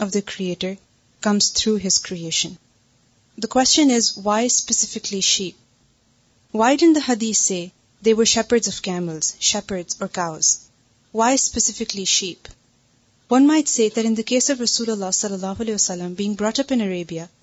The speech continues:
it was not their custom to raise cows. But they did raise camels,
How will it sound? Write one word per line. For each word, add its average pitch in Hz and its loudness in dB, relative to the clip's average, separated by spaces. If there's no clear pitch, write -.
it 226 4
was 233 4
not 254 4
their 269 0
custom 220 -2
to 202 -4
raise 185 -4
cows. 160 -6
But 247 0
they 254 4
did 254 0
raise 220 2
camels, 196 -2